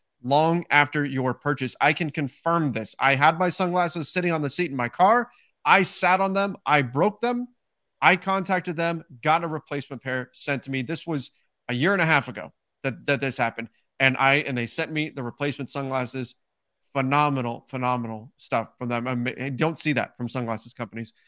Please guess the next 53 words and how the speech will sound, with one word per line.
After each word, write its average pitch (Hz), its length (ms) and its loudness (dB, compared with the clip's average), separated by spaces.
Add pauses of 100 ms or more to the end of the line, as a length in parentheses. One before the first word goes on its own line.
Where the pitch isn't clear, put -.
(220)
Uh, 123 240 6
with 135 120 0
Shady 196 260 6
Rays, 175 300 2
you 143 160 -2
can 120 200 -6
look 170 200 -4
good 170 260 -2
and 135 240 2
feel 170 220 0
good. 156 340 -4
To 135 80 -2
date, 143 200 2
they 131 80 -2
have 120 120 -2
donated 131 460 0
over 120 260 -4 (160)
twenty 202 260 -6
million 151 360 -2
meals 123 340 -4 (260)
to 127 80 -10
fight 143 220 2
hunger 143 320 -2
with 117 160 -6
Feeding 127 260 -2
America. 131 480 -2
If - 280 -20
you 123 60 -4
don't 175 240 2
love 147 180 -2
them, 156 180 -2
exchange 135 400 -2
them 135 140 -4
for 123 140 -6
a 120 60 -4
new 139 240 0
pair 139 380 -2 (220)
or 143 120 2
return 143 320 -2
them 135 120 -2
for 120 180 -8
free 160 240 0
within 131 240 -4
thirty 131 240 -2
days. 120 300 -2
No 143 120 2
risk 147 360 0 (160)
when 127 100 -4
you 123 60 -2
shop 123 260 -2
with 113 100 -12
Shady 147 240 -2
Rays. 131 320 -2